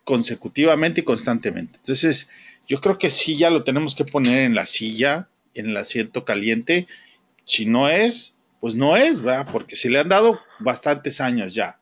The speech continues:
Tomó un equipo muy malo, sí es cierto.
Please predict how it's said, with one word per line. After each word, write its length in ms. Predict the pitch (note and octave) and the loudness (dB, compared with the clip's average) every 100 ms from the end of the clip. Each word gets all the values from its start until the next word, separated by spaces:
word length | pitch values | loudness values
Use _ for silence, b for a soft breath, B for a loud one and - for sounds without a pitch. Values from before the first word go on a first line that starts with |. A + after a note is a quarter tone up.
| _ _ b b b b - | _ _ b b b b -4
Tomó 240 | B2 C#3 | 0 2
un 120 | D#3+ | 2
equipo 280 | D#3+ E3+ D3+ | 0 0 -2
muy 200 | D3+ D#3 | -2 0
malo, 360 | D#3 G3 B3 C#4+ | 2 2 2 -2
sí 200 | - B2 | -6 -6
es 80 | - | -4
cierto. 480 | G#2+ A2 - G3 | -2 -4 -6 -10